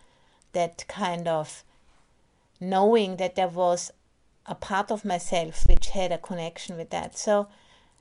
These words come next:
I arrived at the Kala Chakra teaching, and then within the first day, I actually met my teacher there,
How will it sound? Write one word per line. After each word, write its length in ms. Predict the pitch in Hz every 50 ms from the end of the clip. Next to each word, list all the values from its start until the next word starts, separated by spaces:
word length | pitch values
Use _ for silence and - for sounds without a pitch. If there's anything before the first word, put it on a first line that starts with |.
| _ _
I 220 | - 190 190 190 190
arrived 460 | 190 190 180 175 180 214 208 - -
at 100 | 208 202
the 80 | 214
Kala 320 | 208 - 220 196 190 208 208
Chakra 360 | - - 214 202 - 214 202
teaching, 500 | 202 - 233 233 226 - - 247 220 208
and 160 | 202 202 202
then 280 | 208 202 208 208 208 190
within 500 | 220 233 220 - 240 220 214 208 208 - - _ _ _ _ _ _ _ _ _ _ _ _ _ _ - - -
the 80 | -
first 480 | - - - - 196 208 208 - - -
day, 480 | 180 180 175 - - - - 175 - - _ _ _ _ _ _ _ _ _ _ _ _ _ _ _ _ _ _ _ _ _ _ _ -
I 180 | 175 180 180
actually 460 | 160 175 185 - - - 208 196 196
met 260 | 190 185 190 202 - 208
my 120 | 185 175
teacher 380 | 175 - 214 220 214 - - 190
there, 400 | - 180 160 - 113 - 175